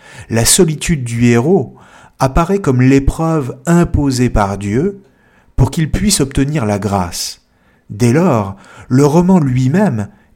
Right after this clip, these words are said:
écrit à la manière d'un journal intime, se présente comme une confession. La morale puritaine est donc ici réaffirmée,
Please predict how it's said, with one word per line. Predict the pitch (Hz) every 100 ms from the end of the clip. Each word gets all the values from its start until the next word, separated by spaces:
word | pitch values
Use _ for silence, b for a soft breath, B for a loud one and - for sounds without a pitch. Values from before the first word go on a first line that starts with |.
| -
écrit | 143 139 - 175 135
à |
la | 107
manière | 107 107 120 120
d'un | 104 101
journal | 104 104 101
intime, | 107 104 - 190 107 101 b b b b b
se | - 196
présente | 202 - 143 120 120 127
comme | 131 117
une | 113
confession. | - 131 113 107 - - 90 - _ b b b b b
La | - 107
morale | 120 139 143 135 135
puritaine | 120 113 117 135 175 143
est | 110
donc | 113 -
ici | 127 - 131 113
réaffirmée, | 107 131 117 - 98 98 107 196 -